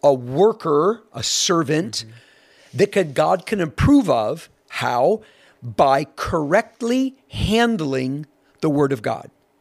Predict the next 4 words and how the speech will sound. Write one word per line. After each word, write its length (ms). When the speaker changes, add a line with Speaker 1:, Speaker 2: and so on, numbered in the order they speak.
Speaker 1:
Some 440
interpretations, 1160
or 160
s-, 260